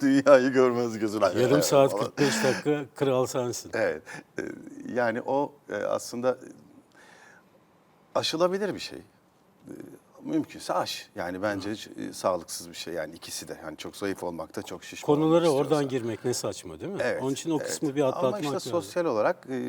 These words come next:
Speaker 1: mutlaka mahallede başlar önce.
Speaker 2: Hı.
Speaker 1: "Tombalak gel buraya." falan filan. Sana isim takarlar falan. Beni hep mesela kaleye geçiriyorlardı. Japon kale olduğu için müthiş bir kaleciydim yani.
Speaker 2: Minik.
Speaker 1: Tabii <laughs> kale minik bir yerime çarpıyor, girmiyor top bir türlü. Taferel muamelesi. Hatta biz de hayır,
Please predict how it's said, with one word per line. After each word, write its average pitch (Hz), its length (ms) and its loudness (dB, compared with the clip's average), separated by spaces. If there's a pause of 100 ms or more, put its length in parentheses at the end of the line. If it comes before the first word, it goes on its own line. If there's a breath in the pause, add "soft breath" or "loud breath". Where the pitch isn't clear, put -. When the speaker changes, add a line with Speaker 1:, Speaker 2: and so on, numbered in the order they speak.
(120)
Speaker 1:
mutlaka 123 480 -4
mahallede 117 560 -2
başlar 87 300 -4
önce. 71 240 -14
Speaker 2:
Hı. - 360 -18 (280 loud breath)
Speaker 1:
"Tombalak 135 460 -2
gel 107 200 -2
buraya." 78 180 -8
falan 80 260 -8
filan. 80 200 -10
Sana 104 240 -8
isim 101 200 -10
takarlar 65 440 -8
falan. 55 320 -12 (540 loud breath)
Beni 82 160 -8
hep 123 220 -6
mesela 113 280 -8
kaleye 135 360 -4
geçiriyorlardı. 80 640 -8 (400)
Japon 110 340 -4
kale 90 220 -4
olduğu 160 180 -4
için 101 180 -8
müthiş - 400 -8
bir - 40 -18
kaleciydim 87 600 -4
yani. 147 120 2
Speaker 2:
Minik. 139 220 2 (340 loud breath)
Speaker 1:
Tabii 117 200 4
<laughs> - 360 0
kale 165 260 10 (100)
minik 135 240 6
bir 135 160 8
yerime 127 260 10
çarpıyor, 123 460 8
girmiyor 113 440 2
top 104 240 -2
bir 107 60 -4
türlü. 120 400 -2
Taferel 127 420 6
muamelesi. 92 540 0
Hatta 110 260 0
biz 98 180 -8
de 101 40 -2
hayır, 98 220 -2